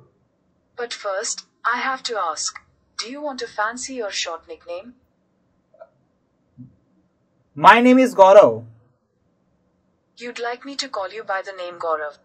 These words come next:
Speaker 1: is that right?
Speaker 2: Yes.
Speaker 1: Sure, I'll call you Gaurav from now on.
Speaker 2: Okay.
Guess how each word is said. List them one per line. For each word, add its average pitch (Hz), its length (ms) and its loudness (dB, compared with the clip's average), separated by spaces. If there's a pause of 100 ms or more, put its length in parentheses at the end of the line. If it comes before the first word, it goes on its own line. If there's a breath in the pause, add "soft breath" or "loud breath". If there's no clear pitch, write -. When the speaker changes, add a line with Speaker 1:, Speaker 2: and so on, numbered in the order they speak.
(280)
Speaker 1:
is 240 160 -10
that 247 280 -10
right? 175 360 -8 (1040)
Speaker 2:
Yes. 190 520 8 (2750)
Speaker 1:
Sure, 165 420 -4 (180)
I'll 220 180 -4
call 240 220 -10
you 269 140 -12
Gaurav 196 320 -8
from 202 300 -8
now 175 200 -2
on. 151 220 -12 (840)
Speaker 2:
Okay. 147 340 -2